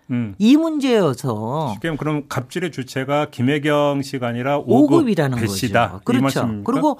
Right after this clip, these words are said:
Speaker 1: 음.
Speaker 2: 어, 오 급은 김혜경 여사를 알았지만
Speaker 1: 음.
Speaker 2: 꽤 한 십여 년 동안 알고 있던 사이지만 칠 급은 인사 한, 딱 인사 한 번밖에 안 했다는 거예요.
Speaker 1: 음.
Speaker 2: 그러니까 이거는 사실 문제가 있으면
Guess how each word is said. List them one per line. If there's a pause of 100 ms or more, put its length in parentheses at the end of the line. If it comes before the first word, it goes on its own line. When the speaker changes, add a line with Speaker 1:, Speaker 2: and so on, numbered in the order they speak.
Speaker 1:
음. (140)
Speaker 2:
어,
오
급은
김혜경
여사를
알았지만
Speaker 1:
음.
Speaker 2:
꽤
한
십여
년
동안
알고
있던
사이지만 (340)
칠
급은
인사
한,
딱
인사
한
번밖에
안
했다는
거예요.
Speaker 1:
음.
Speaker 2:
그러니까
이거는 (520)
사실
문제가
있으면